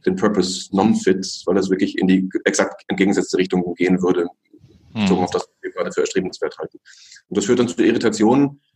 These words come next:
Speaker 1: und gleichzeitig ist es natürlich ein Diskussionsanlass. Und da ist nie ein Projekt draus geworden, also das ist, wir haben das dann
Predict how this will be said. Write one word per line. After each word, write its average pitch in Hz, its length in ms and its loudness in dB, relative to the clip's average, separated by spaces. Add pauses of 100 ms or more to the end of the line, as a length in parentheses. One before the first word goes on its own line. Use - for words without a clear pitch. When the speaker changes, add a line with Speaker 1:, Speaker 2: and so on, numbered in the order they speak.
(180)
Speaker 1:
und 113 140 0
gleichzeitig 120 420 2
ist 117 100 0
es 120 60 -4
natürlich 120 300 2
ein 117 40 -8
Diskussionsanlass. 90 1040 -2
Und 92 300 -8
da 85 60 2
ist - 280 -2
nie 123 80 4
ein 131 60 2
Projekt 123 240 0
draus 104 140 0
geworden, 120 320 2
also 98 180 0
das 92 300 -6
ist, - 240 -14
wir 90 120 -2
haben 101 100 -2
das 95 200 -4
dann 101 380 -2